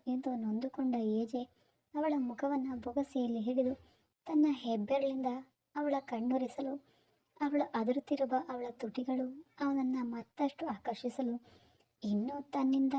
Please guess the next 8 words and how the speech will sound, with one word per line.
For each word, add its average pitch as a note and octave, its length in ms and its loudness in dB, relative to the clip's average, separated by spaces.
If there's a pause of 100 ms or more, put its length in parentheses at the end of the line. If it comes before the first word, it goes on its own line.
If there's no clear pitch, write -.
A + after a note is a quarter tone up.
(240)
ಸುಮ್ಮನಿರಲು C4 560 -2
ಸಾಧ್ಯ A3+ 380 -6
ಇಲ್ಲ A3+ 240 -2
ಎಂದು B3+ 320 0
ಕೂಡಲೇ B3 540 0
ಅವಳ B3 180 0
ತುಟಿಗಳನ್ನ A#3 500 -2 (160)
ಆಕ್ರಮಿಸಿದನು. G#3+ 680 -4